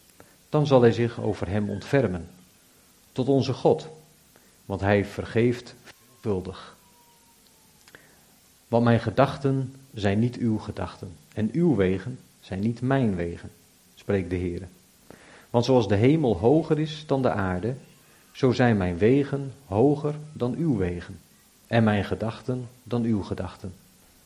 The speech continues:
Want zoals regen of sneeuw neerdaalt van de hemel en daarheen niet terugkeert,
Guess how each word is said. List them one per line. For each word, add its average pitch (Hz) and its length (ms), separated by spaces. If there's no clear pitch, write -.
Want 110 160
zoals 107 240
regen 135 420
of 98 140
sneeuw 131 360
neerdaalt 127 640
van 113 180
de 98 80
hemel 120 480
en 107 80
daarheen 98 480
niet 151 200
terugkeert, 139 640